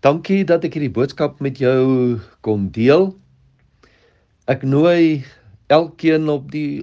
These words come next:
Oggendkoffie familie saam om in hierdie volgende weke, as die Here wil in ons leef, ons te verdiep in die evangelie wat hierdie mediese dokter oor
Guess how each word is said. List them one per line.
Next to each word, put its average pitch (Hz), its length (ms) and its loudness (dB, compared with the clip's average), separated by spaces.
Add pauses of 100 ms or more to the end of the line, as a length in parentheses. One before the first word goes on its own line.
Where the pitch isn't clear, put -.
Oggendkoffie 135 560 -8
familie 131 480 -8 (640)
saam 156 560 2
om 120 400 2 (160)
in 107 160 -2
hierdie 143 560 -2
volgende 143 800 -4 (840)
weke, 151 800 2
as 101 240 -6
die 104 140 0
Here 143 260 2
wil 127 160 -2
in 120 100 -4
ons 110 220 -8
leef, 110 380 -4 (840)
ons 143 240 0
te - 80 0
verdiep 135 800 -2
in 117 140 0
die 117 160 -2
evangelie 151 800 -4 (720)
wat 104 240 -2
hierdie 170 580 0
mediese 117 640 -2
dokter 95 540 -8 (500)
oor 123 380 2